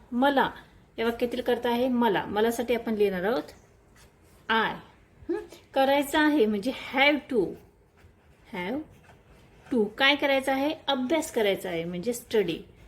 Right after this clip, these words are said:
एस टी यू डी वाय. हं? I have to study म्हणजे मला अभ्यास करायचा आहे. ठीक आहे,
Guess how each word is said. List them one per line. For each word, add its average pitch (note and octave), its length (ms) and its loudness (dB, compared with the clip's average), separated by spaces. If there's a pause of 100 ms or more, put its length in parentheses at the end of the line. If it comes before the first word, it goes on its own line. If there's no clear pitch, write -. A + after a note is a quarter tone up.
(200)
एस G#3+ 260 -10
टी G3+ 180 -6
यू G#3+ 220 -2 (160)
डी G3 300 -4 (280)
वाय. F#3+ 220 -6 (200)
हं? C#4+ 60 0 (640)
I - 20 0 (140)
have G3 320 -2
to D#4 80 -4 (420)
study G#3+ 300 2
म्हणजे F#3+ 240 -2
मला G#3 380 0 (140)
अभ्यास G3 420 -6
करायचा F3+ 560 -4 (1400)
आहे. A#3 280 -2 (360)
ठीक - 180 -10
आहे, E4+ 160 -4